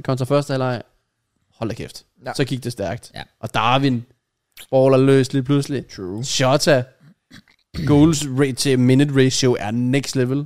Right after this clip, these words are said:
Speaker 1: Eller bare goal involvement, kunne man
Speaker 3: Ja,
Speaker 1: næsten
Speaker 3: han
Speaker 1: sige.
Speaker 3: bliver, han bliver
Speaker 2: Han
Speaker 3: bare
Speaker 2: er en god skudfinder, laver der på den anden måde.
Speaker 1: Ja, bro, da jeg så den, jeg sad og kiggede ned i hjørnet, og var sådan, "Hvor blev bolden af?"
Speaker 3: <laughs>
Speaker 1: Næste, jeg kigger, så ligger den inde i målet. Jeg blev så forvirret.
Speaker 2: Ja.
Speaker 1: Men, øh, ja,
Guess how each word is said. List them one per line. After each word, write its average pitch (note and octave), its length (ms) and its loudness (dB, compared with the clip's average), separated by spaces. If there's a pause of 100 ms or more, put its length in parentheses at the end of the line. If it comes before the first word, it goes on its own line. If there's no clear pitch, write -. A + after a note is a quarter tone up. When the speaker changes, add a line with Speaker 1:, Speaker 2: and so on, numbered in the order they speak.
(100)
Speaker 1:
Eller G#2 160 -6
bare F#2+ 280 -4 (320)
goal A2+ 220 0
involvement, A2+ 500 -2
kunne - 120 -8
man A#2 60 -2
Speaker 3:
Ja, A#2 40 0
Speaker 1:
næsten F#3 100 -4
Speaker 3:
han B2+ 100 -2
Speaker 1:
sige. C3 100 -4
Speaker 3:
bliver, A#2 120 -2
han A2 100 -6
bliver G#2+ 120 -6
Speaker 2:
Han G2+ 40 -10
Speaker 3:
bare A2+ 80 -8
Speaker 2:
er A#2+ 40 -4
en A2+ 60 -8
god E3 140 2
skudfinder, E3+ 400 -6
laver A2 160 -6
der A2 80 -8
på A#2+ 120 -14
den G2 60 -16
anden G#2+ 140 -16
måde. A2+ 120 -6
Speaker 1:
Ja, C#3+ 60 -2 (460)
bro, F3+ 80 4 (300)
da D#3+ 60 -2
jeg D#3+ 160 0
så A3+ 240 8
den, C3+ 140 0 (360)
jeg F#3 140 2
sad A#3+ 180 8
og F#3+ 60 8
kiggede G#3+ 240 8
ned G3 120 10
i E3+ 40 12
hjørnet, E3 400 8
og B2+ 60 2
var C3+ 60 0
sådan, B2+ 180 -6
"Hvor A#2+ 140 -6
blev A2+ 180 -8
bolden A#2 260 -8
af?" A2+ 380 -8
Speaker 3:
<laughs> - 160 -8
Speaker 1:
Næste, G#3 360 4
jeg F3+ 100 2
kigger, G#3 200 8
så F#3 120 2
ligger G3 220 6
den D#3+ 60 0
inde E3 100 0
i - 20 2
målet. C3+ 180 2
Jeg C3+ 160 0
blev D#3+ 320 -2
så - 340 -2
forvirret. C3 720 -4 (300)
Speaker 2:
Ja. D3+ 180 -8
Speaker 1:
Men, A#2 60 -2
øh, A2 320 -6
ja, G3+ 200 2